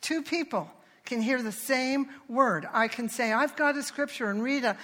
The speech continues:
awesome scripture. Two people can hear it. For one, it can be life-changing. And for another person, it could be, "Wow, that was a, yeah, I've read that a million times." How many know who Christine Caine is?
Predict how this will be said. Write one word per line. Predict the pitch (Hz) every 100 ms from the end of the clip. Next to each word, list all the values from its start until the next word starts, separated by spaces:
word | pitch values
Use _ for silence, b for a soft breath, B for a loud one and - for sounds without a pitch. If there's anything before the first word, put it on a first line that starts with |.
| B B
awesome | - 262 302 - 294
scripture. | 269 - 311 294 - 180
Two | 180 - 330
people | 285 320 302
can | - 277
hear | 240 262 220
it. | - - - B B B B
For | - 254
one, | 220 226 254 330
it | 320 -
can | 262
be | 233 240
life-changing. | 226 247 277 277 - - _ - - 254 262 254 208 160 - - b b b b b b
And | 220 226
for | 226
another | 226 226 247
person, | 269 285 277 277
it | 226
could | 220
be, | 208 214 202 - _ - -
"Wow, | 247 254 190
that | 208
was | 220 220
a, | 202
yeah, | 233 233
I've | 214
read | 233
that | 220 220
a |
million | 214 220 220
times." | 202 214 175 175 - _ _ b b b
How | b
many | 277 294 277
know | 262
who | 240 226
Christine | 277 240 254 226
Caine | 202 233 214
is? | 190 170 -